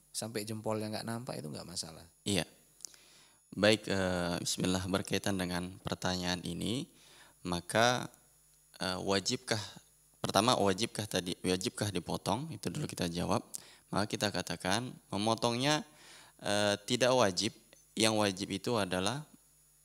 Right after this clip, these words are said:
Speaker 2: eh, menaikkan kain itu di atas mata kaki.
Speaker 1: Hmm.
Speaker 2: Ya, baik itu dipotong atau enggak, terserah. Yang penting yang wajib itu adalah menaikkan kain di atas mata kaki.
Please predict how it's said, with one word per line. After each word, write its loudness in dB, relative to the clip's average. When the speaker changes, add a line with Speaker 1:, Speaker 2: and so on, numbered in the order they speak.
Speaker 2:
eh, -2
menaikkan -6
kain -4
itu -8
di -2
atas -4
mata -8
kaki. -8
Speaker 1:
Hmm. -12
Speaker 2:
Ya, -8
baik -6
itu -6
dipotong -2
atau -4
enggak, -6
terserah. 0
Yang -2
penting -2
yang -4
wajib -4
itu -4
adalah -2
menaikkan -8
kain -6
di -4
atas -6
mata -8
kaki. -10